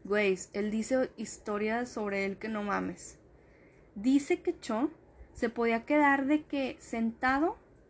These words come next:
viendo la ventana por horas sin hacer nada. O sea, simplemente viendo a la nada, ¿no? Güey, <laughs> no mames. Y luego, él dijo que el último año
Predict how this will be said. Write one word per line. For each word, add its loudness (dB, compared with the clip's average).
viendo 0
la 2
ventana 0
por -2
horas -2
sin -4
hacer -6
nada. -4
O -4
sea, 4
simplemente 0
viendo -2
a 0
la -2
nada, -2
¿no? -6
Güey, 0
<laughs> -12
no -6
mames. -4
Y -2
luego, 2
él 2
dijo -6
que -2
el 0
último 2
año -2